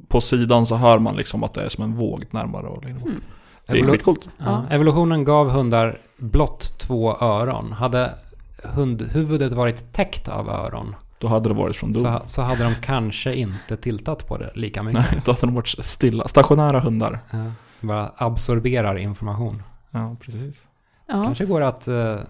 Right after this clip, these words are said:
Speaker 3: breeda fram på något sätt.
Speaker 1: Snälla, gör inte det.
Speaker 2: <laughs>
Speaker 3: Nej, det ska vi låta bli. Eh, vi, vi skulle ju köra ett, ett fritt avsnitt, sa vi här när vi bara sitter och snackar. Men vi har, vi har ändå ett par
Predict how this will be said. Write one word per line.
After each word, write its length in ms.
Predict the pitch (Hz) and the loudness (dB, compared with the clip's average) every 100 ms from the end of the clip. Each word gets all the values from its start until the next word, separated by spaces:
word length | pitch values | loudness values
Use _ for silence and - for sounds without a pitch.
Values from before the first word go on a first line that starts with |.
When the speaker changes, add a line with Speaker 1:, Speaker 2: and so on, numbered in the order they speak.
| - - 95 | -16 -20 -14
Speaker 3:
breeda 520 | 110 107 120 117 117 117 | -12 -6 -2 -2 -2 -6
fram 300 | 139 131 117 | -6 -8 -4
på 100 | 113 | -4
något 240 | 117 120 | -4 -8
sätt. 240 | 120 117 - - - | -10 -14 -14 -18 -8
Speaker 1:
Snälla, 360 | - 120 113 | 2 4 4
gör 240 | 113 127 120 | 2 0 0
inte 160 | 110 | -2
det. 120 | 104 208 | -4 -4
Speaker 2:
<laughs> 840 | 202 220 - 190 - - - - 104 | 0 0 0 -8 -12 -20 -20 -18 -12
Speaker 3:
Nej, 320 | 101 104 92 - | -10 -10 -12 -14
det 220 | - - - | -14 -14 -18
ska 220 | 120 - 98 | -20 -14 -12
vi 160 | 98 | -10
låta 280 | - - - | -12 -12 -12
bli. 140 | 104 - - - - - | -12 -14 -18 -20 -18 -6
Eh, 400 | 135 135 135 123 87 - _ _ _ _ _ _ _ _ - - | 0 2 0 -2 -8 -18 _ _ _ _ _ _ _ _ -20 -18
vi, 420 | 139 135 147 143 | -6 -2 0 0
vi 200 | 139 139 | 0 -2
skulle 240 | 123 147 147 | -2 0 0
ju 80 | |
köra 280 | 123 147 143 | 0 0 2
ett, 300 | 147 - - | 0 -4 -8
ett 160 | - - | -6 -4
fritt 360 | - 165 - | 0 0 0
avsnitt, 520 | - 123 104 - 123 - | -2 -2 -2 -2 -2 -2
sa 160 | 95 | -4
vi 80 | 98 | -4
här 160 | 95 95 | -6 -6
när 100 | 98 | -6
vi 80 | |
bara 160 | 101 101 | -6 -6
sitter 200 | 101 101 | -6 -8
och 60 | 107 | -4
snackar. 300 | 110 - 120 | -4 -2 0
Men 120 | 123 | 2
vi 60 | |
har, 200 | 131 143 | 2 2
vi 120 | 131 139 | 2 0
har 160 | 143 | 2
ändå 240 | 156 135 151 | 2 2 2
ett 200 | 160 - | 0 2
par 440 | 131 127 120 113 | 4 4 2 -6